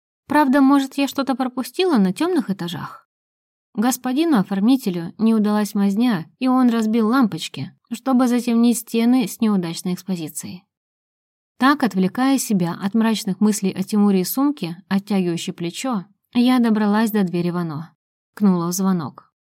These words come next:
Друг встретил меня с песней, древний как холодильник в его прихожей. «А ты опять сегодня не пришла,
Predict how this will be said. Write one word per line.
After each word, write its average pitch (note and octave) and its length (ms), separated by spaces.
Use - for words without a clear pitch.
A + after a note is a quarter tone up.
Друг D#4+ 320
встретил C#4+ 420
меня B3 260
с B3 80
песней, F3+ 640
древний A#3 580
как A3 180
холодильник G3+ 680
в - 20
его D#3+ 240
прихожей. E3+ 560
«А C4+ 180
ты D#4 300
опять B3 400
сегодня G#3 440
не F#3 120
пришла, F3+ 760